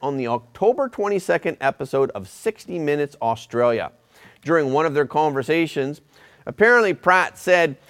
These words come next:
that Australia should buy submarines from the United States. Allegedly, President Trump gave two pieces of information about the U S nuclear capabilities. Allegedly, he divulged the number of the warheads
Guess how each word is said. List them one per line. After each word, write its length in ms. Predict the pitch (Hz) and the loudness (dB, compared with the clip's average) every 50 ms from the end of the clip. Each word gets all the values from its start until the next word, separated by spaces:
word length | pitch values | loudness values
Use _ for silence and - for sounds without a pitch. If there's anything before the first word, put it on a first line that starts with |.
| _ _ _ _ _ | _ _ _ _ _
that 480 | - 127 151 160 160 156 - - _ _ - | -2 2 6 6 6 6 4 0 _ _ 2
Australia 880 | 147 165 185 180 - - - - - 220 254 277 269 - 185 185 190 - | 4 4 4 4 0 -6 -12 0 4 4 6 6 6 6 6 6 4 2
should 260 | - - 247 226 185 | -2 -4 -6 -4 -4
buy 220 | 143 120 127 143 | 0 0 0 0
submarines 500 | - - 120 110 110 107 98 98 113 - | 0 -2 -2 -2 -4 -6 -6 -8 -8 -10
from 140 | - 185 202 | -10 -10 -6
the 80 | 208 185 | -4 -2
United 360 | 165 156 147 151 180 202 208 | -2 0 0 0 -2 -4 -6
States. 440 | - - 302 294 214 120 - - - _ _ _ _ _ _ _ _ _ - | -6 -2 0 0 0 -2 -4 -12 -20 _ _ _ _ _ _ _ _ _ 2
Allegedly, 1000 | 196 220 214 220 240 269 277 240 233 254 233 175 160 143 131 131 135 160 202 - _ _ _ _ _ _ _ | 4 6 6 8 8 8 8 8 6 0 -2 -2 0 0 0 0 -2 -2 -4 -6 _ _ _ _ _ _ _
President 520 | - 214 247 254 233 247 226 220 196 151 - | 4 6 6 6 6 6 4 4 2 0 0
Trump 240 | 220 226 196 - _ _ _ - 143 131 | 0 0 0 -2 _ _ _ -14 -6 -2
gave 420 | 147 156 143 123 110 - _ _ | 0 2 2 2 0 -4 _ _
two 220 | - 262 277 277 | -8 -6 -6 -4
pieces 400 | 233 - 240 240 214 - 226 190 | -4 -4 -4 -4 -4 -4 -2 0
of 140 | 190 196 180 | 0 0 0
information 760 | 190 190 185 - 190 175 160 156 160 160 143 - 170 170 156 - - | 0 -4 -4 -4 -4 -2 0 0 0 0 -2 -4 -6 -6 -6 -2 0
about 320 | 156 139 139 143 147 139 | 2 4 4 2 2 2
the 80 | 143 139 | -2 -6
U 300 | 131 151 196 226 202 190 | -6 -4 0 2 4 4
S 180 | 185 185 - | 4 2 -2
nuclear 480 | 143 147 170 165 - 165 165 160 156 151 | -6 -6 -6 -6 -4 -4 -2 -2 -2 -2
capabilities. 960 | - 156 151 151 - 151 127 110 120 120 120 123 117 110 120 127 123 - _ _ _ _ - | -4 -6 -6 -6 -6 -6 -4 -2 0 0 0 0 -2 -2 -4 -6 -8 -10 _ _ _ _ -4
Allegedly, 560 | 123 147 156 160 151 127 139 139 131 143 139 | 0 2 4 4 2 2 -2 -4 -4 -4 -4
he 180 | 131 143 143 | -4 -6 -6
divulged 760 | 127 120 123 127 131 127 117 113 123 127 127 131 139 127 127 120 | -2 0 0 0 0 0 -2 0 0 2 2 0 0 -4 -6 -6
the 80 | 127 | -4
number 380 | 127 131 156 202 240 254 240 - | -2 0 0 0 0 0 0 0
of 320 | - 127 107 107 - - | -2 -4 -4 -6 -8 -8
the 80 | 117 120 | -6 -6
warheads 920 | 110 101 107 139 165 190 208 208 196 147 131 120 110 101 98 117 117 | -6 -6 -4 0 2 2 2 2 2 0 -2 -4 -4 -4 -4 -6 -8